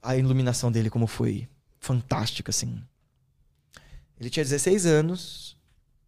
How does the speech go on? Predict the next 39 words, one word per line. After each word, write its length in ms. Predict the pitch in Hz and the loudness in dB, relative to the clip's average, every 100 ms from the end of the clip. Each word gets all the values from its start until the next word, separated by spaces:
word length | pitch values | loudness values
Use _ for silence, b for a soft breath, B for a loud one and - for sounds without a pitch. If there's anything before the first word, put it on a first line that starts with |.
| - | -12
a 60 | 139 | -6
mãe 260 | 139 135 | -2 -2
dele, 260 | 135 135 131 | 0 0 0
o 140 | 139 | -2
pai 200 | 131 147 | 2 2
dele 160 | 147 139 | 2 0
tinha 120 | 139 | 0
morrido, 640 | 131 127 151 151 185 185 - - | 0 2 2 2 0 -2 -6 -4
a 80 | 131 | 0
mãe 160 | 131 | 0
não 80 | 131 | 0
tinha 100 | 139 | -4
como 180 | 139 135 | -4 -6
criar, 360 | 139 135 139 160 | 0 2 2 0
ele 80 | |
foi 160 | 156 151 | -2 -4
mandado 300 | 143 135 131 | -2 -2 -2
para 140 | 143 | -4
a 20 | 131 | -4
casa 240 | 131 135 | -2 -2
de 80 | 131 | -4
um 60 | 131 | -4
tio 260 | - 147 | 0 0
numa 180 | 147 135 | 0 -4
cidade 240 | 131 135 | -2 -4
chamada 300 | - 131 127 | -2 -4 -2
Madurai. 500 | 123 151 170 147 135 135 - _ _ _ _ _ _ _ _ _ _ _ _ _ _ _ _ _ _ _ _ _ | 0 0 2 2 2 -2 -14 _ _ _ _ _ _ _ _ _ _ _ _ _ _ _ _ _ _ _ _ _
Dizia 320 | 131 139 139 170 | -6 -2 0 0
que 140 | 202 | 2
ele 560 | 190 208 214 185 - - - | 2 4 2 2 -2 -8 -2
ele 160 | 185 214 | 0 0
era 80 | |
uma 140 | 214 214 | 0 0
pessoa 280 | 202 - 196 | -2 -2 -4
muito 200 | 202 - | -4 -10
quieta 680 | - 240 170 175 180 226 208 | -2 4 4 4 0 -2 -2
e 80 | 196 | -2
muito 320 | 190 190 190 | -4 -6 -6
bondosa, 720 | 202 214 175 151 165 175 208 | -4 0 4 4 4 0 -6